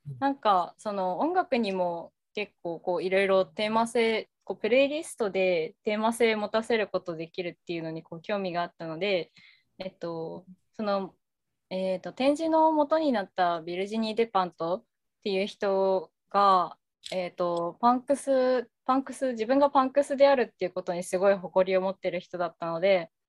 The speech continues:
Speaker 2: じゃあなんか、あの、友人でそのバリバリのパンクスフェミニストがいるので、なんかその友人にプレイリスト作ってってお願いしたり、まあ、自分でも、えっと、その、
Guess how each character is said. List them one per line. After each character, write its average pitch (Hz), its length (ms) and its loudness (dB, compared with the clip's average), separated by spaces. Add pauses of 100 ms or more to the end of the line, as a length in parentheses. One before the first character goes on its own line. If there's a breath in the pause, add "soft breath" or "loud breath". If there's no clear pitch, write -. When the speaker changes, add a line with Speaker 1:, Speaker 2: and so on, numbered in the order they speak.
(260)
Speaker 2:
じ 214 80 -2
ゃ - 20 0
あ 214 40 -2
な 226 80 4
ん 233 80 0
か、 170 260 0 (300)
あ 185 100 -2
の、 180 340 -2
友 208 240 -2
人 214 240 -4
で 208 320 2 (140)
そ - 140 -10
の 185 100 -2
バ 190 120 4
リ 196 80 -2
バ 202 120 4
リ 202 120 0
の 196 360 0
パ 214 80 2
ン 208 80 -4
ク - 80 -16
ス 214 140 -6
フ 226 80 -2
ェ 214 40 -2
ミ 202 120 -2
ニ 185 160 -2
ス - 80 -14
ト 180 100 0
が 170 120 -2
い 165 80 -6
る 180 100 -2
の 160 160 -6
で、 165 300 -4 (380 loud breath)
な 185 100 -6
ん 190 40 -12
か 196 100 -6
そ 202 140 -2
の 196 100 2
友 202 240 0
人 196 280 -2
に 185 80 -4
プ 208 140 -6
レ 190 120 0
イ 185 60 0
リ 196 100 -2
ス - 60 -16
ト 180 100 -6
作 - 220 -8
っ - 20 -2
て 175 220 -6
っ - 80 -18
て 170 100 -8
お 165 80 -6
願 170 260 -4
い 185 60 -6
し - 80 -14
た 185 160 -4
り、 180 380 -4 (400)
ま 247 120 0
あ、 - 40 0
自 196 240 -8
分 233 200 2
で 247 120 2
も、 190 360 2 (840)
え 185 60 -16
っ - 40 -20 (100)
と、 170 500 -4
そ 202 120 -6
の、 185 220 -4